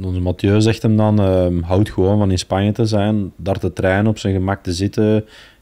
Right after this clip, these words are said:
twintig, vijfentwintig graden. En, ehm, soms is hem de rompslomp, allee, zo, rompslomp is het verkeerde woord, maar zo de druk er zo wat rond en, eh, dat hem ook gewoon graag daar is op zijn gemak in Spanje en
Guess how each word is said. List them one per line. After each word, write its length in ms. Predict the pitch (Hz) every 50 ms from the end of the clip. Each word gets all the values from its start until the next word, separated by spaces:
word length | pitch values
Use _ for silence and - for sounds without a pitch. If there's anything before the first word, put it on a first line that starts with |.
| _
twintig, 300 | - - 104 101 101 101
vijfentwintig 540 | - - 98 98 98 95 - 104 95 90 90
graden. 440 | - - 95 95 101 110 113 113 107
En, 200 | 101 98 92 85 - - - - - - - _ _ -
ehm, 420 | 95 92 92 90 90 90 87 87 85 - _ _ _ _ _
soms 320 | - - - 123 120 110 110
is 100 | 104 117
hem 100 | 117 107
de 100 | 98 98
rompslomp, 580 | 92 104 110 117 120 - - 104 98 95 85 - - -
allee, 300 | - 101 98 95 92 90
zo, 400 | 87 98 95 92 92 92 87 82 - _ _ _ _ _ _ _ - _ _ -
rompslomp 400 | 98 98 98 98 - 113 107 98
is 40 | 98 -
het 80 | -
verkeerde 300 | - 110 - 104 98 92
woord, 280 | 90 92 98 110 107 -
maar 140 | 110 101 92
zo 440 | 98 95 95 95 92 90 87 - - _ _ _ _ _ _ _ _
de 160 | - 101 101
druk 260 | 90 95 101 104 -
er 80 | 123 101
zo 160 | 104 110 107
wat 180 | 107 107 104 107
rond 300 | 107 104 110 110 101 -
en, 220 | 95 92 90 90
eh, 440 | 87 87 87 87 87 85 85 85 82
dat 180 | 85 90 -
hem 180 | - 90 87 85 -
ook 120 | - -
gewoon 300 | - 107 92 95 98 95
graag 300 | 85 85 87 90 95 92
daar 260 | 85 87 85 92 101
is 100 | 110 104 101
op 100 | 95 -
zijn 180 | - 95 92
gemak 320 | 87 90 87 90 92 - -
in 100 | 107 95
Spanje 440 | - - - 98 98 98 101 101 98
en 260 | 92 87 85 82